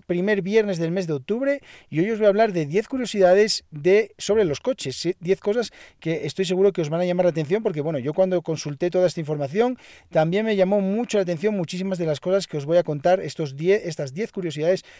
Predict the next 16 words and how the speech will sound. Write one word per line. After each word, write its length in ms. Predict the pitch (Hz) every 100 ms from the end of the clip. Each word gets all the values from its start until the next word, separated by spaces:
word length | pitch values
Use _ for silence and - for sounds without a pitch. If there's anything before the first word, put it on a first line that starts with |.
| _ -
de 80 | 135
las 160 | 131
que 100 | -
os 100 | 131
voy 140 | 147 180
a 40 |
hablar 220 | 170 190 -
en 140 | 151
este 380 | 147 156 156 139
episodio 380 | 131 135 160 143
de 120 | 117
hoy. 80 | 127
Ya 100 | 151
sabéis, 240 | 151 175
para 180 | 165 151
practicar 560 | 147 - 143 185 196